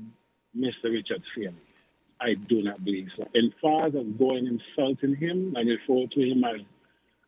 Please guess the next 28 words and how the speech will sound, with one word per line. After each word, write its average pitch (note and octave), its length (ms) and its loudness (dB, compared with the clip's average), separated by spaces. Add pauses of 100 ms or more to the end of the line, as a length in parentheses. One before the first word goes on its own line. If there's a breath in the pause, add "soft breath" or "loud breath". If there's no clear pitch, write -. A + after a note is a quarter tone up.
uh, G#2+ 260 -2
Momo, D3 580 6
as C3 100 -6
we C3+ 200 2
say, C3+ 220 -2
home, E3+ 560 4
I A2 160 -4 (100)
think A#2 220 0
that G#2+ 200 -2
Harris A2+ 400 0
was A2 200 2
wrong. D#3 520 2 (840)
And B2 120 -2
I A2 120 -2 (180)
think C#3 320 4
that, G#2 300 -2 (200)
um, F#2+ 520 -4 (920)
I A2+ 160 0
think B2+ 220 6
that B2 280 0 (200)
what C3+ 400 0
Mister A#2+ 380 2
Richards C3+ 640 4
was A2+ 160 -2 (120)
saying F#2+ 440 0 (300)
in B2 120 0
overstepping B2+ 720 2
his A2+ 300 -2